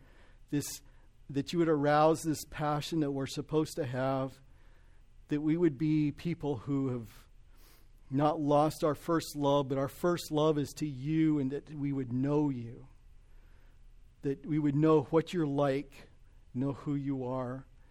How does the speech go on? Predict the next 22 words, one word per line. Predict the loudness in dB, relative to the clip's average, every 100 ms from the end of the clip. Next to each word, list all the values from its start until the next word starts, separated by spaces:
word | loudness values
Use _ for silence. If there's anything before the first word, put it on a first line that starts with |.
| -20 -20 -16 -6
that |
you | -4 2
have | 2 2
revealed | -2 2 2 2
so | -6 0 2 4
much | 4 2 0 -6
to | -6 -6
us | -6 -12
f-, | -18 -18 -8
to | -4
know. | -2 -4 -6 -12 -20 -20 -6
And | 0
may | 2
we | 4 2
be | 2 2 2 0 -8 -20 -20 -20 -20
passionate | -6 0 0 2 2
about | 2 2 0 -2
this | -8
pursuit, | -8 -10 -8 -4 -2 -4 -8 -20 -20 -20 -20 -20 -20 -20 -20 -20 -20 -20 -20 -18 -12 -8 -2
seeking | -2 2 2 2
after | 0 -4 -8
you, | -6 -8 -10 -14